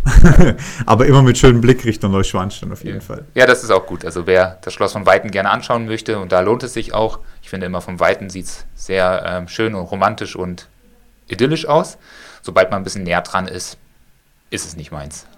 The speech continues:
Speaker 1: Ach. <laughs> Hat der Ludwig das schon hochgebaut?
Speaker 2: Ja.
Speaker 1: Äh, ja.
Speaker 2: Genau.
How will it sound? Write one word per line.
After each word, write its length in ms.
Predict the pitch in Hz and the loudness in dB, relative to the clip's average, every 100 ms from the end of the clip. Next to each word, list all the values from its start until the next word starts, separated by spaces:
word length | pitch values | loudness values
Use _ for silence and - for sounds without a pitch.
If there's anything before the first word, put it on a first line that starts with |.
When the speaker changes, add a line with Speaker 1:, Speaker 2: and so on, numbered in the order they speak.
| - | -18
Speaker 1:
Ach. 240 | - - - - | -16 -12 -8 0
<laughs> 2000 | - - - - 226 - 196 143 - 131 - 101 - 185 170 - - 165 156 - | 8 10 12 10 10 10 8 8 4 2 -2 -8 -6 -2 0 -2 -6 -14 -8 -2
Hat 140 | 107 | 2
der 60 | 101 | 6
Ludwig 360 | 113 - 110 | 4 2 0
das 160 | - 104 | 2 2
schon 200 | 110 104 | 2 0
hochgebaut? 580 | 110 - 104 98 101 - | -2 -4 -4 -4 -4 -4
Speaker 2:
Ja. 160 | 104 | -2
Speaker 1:
Äh, 120 | 104 101 104 | -2 -4 -10
ja. 160 | 98 - - - _ - | -12 -12 -18 -20 _ -6
Speaker 2:
Genau. 340 | 151 98 92 | 0 0 0